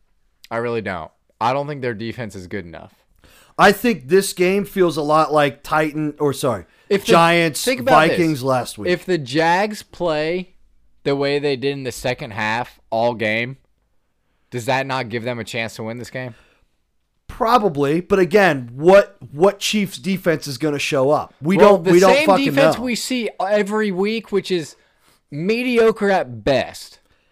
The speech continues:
Speaker 2: Again, the
Speaker 1: And
Speaker 2: Chiefs defense
Speaker 1: whose
Speaker 2: finds
Speaker 1: defense? I mean, look, and the Jags defense is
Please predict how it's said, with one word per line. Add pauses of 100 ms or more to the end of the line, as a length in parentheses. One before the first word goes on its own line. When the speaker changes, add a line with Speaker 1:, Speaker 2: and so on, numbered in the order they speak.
(220)
Speaker 2:
Again,
the
Speaker 1:
And
Speaker 2:
Chiefs
defense
Speaker 1:
whose
Speaker 2:
finds
Speaker 1:
defense? (180)
I
mean,
look,
and
the
Jags
defense
is